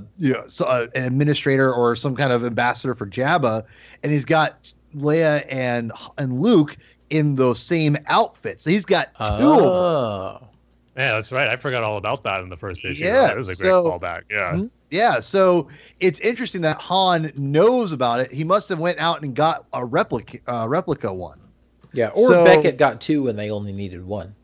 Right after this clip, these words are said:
Speaker 1: Ooh, there you go. So, yeah, there you go. I mean, there's, there, it, it kinda already has a callback. So, obviously, it stayed on the Falcon 'cause, you know, Lando u-, eventually
Speaker 3: Yeah.
Speaker 1: used it.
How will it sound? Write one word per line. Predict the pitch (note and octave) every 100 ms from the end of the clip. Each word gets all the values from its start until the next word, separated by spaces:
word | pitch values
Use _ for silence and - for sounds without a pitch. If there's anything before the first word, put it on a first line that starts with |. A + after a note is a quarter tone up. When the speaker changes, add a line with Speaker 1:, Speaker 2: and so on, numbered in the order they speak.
| _ _ _ _ _
Speaker 1:
Ooh, | G#3 C#4+ F4 D4 F2+
there | A2+ A2
you | A#2
go. | A#2 F3 B3 F2+
So, | - G3
yeah, | F3 A3 D4
there | B2+ D3 E3+
you | E3+
go. | A#3
I | B2+
mean, | C3 C#3+
there's, | D#3 D#3 - _ - - _ D3+
there, | C#3+ F3+ G3
it, | F3+ D3+ C#3
it |
kinda | D#3 E3
already | F#3+ F#3 F3+
has | E3 D#3
a |
callback. | - D#3+ G3+ C#3+ -
So, | D#3+
obviously, | C#3+ D3+ F#3+ E3+ D#3 C#3
it | B2+
stayed | - D#3
on | D3
the | B2+
Falcon | C#3+ D#3 - A2+ A#2
'cause, | A2 G#2
you | A2
know, | G2+
Lando | A2 A#2+ A2
u-, | G#2 G#2
eventually | A2+ G#2+ A#2+ A2
Speaker 3:
Yeah. |
Speaker 1:
used | G2
it. | F3